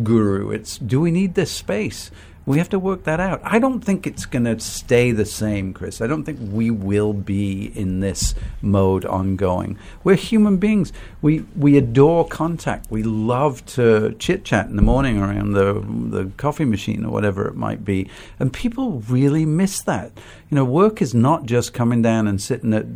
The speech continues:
your desk or, or, or providing services to people. It is building a network of, uh, of friends and relationships and sharing, and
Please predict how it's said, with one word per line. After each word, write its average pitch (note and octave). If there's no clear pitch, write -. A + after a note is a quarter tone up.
your B2+
desk G#2
or, F#2+
or, F#2+
or F#2
providing A2+
services G#2+
to G2
people. G2+
It A#2
is A2+
building B2
a G2+
network G#2+
of, G2
uh, A2+
of F#2+
friends C#3+
and F#2
relationships C3
and C3+
sharing, C3
and F#2+